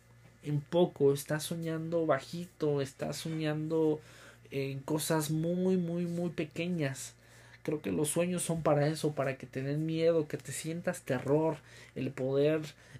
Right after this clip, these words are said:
eh, soñarlo y vivirlo en ese momento y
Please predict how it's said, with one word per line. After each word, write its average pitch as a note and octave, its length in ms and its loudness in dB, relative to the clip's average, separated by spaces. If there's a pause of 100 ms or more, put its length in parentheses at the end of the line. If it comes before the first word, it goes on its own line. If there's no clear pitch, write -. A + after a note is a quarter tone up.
(120)
eh, C3 300 -2
soñarlo E3 800 2
y D#3 260 -2
vivirlo F3 560 4
en E3+ 100 -4
ese E3+ 220 -4
momento D#3+ 600 0 (480)
y C#3+ 220 -8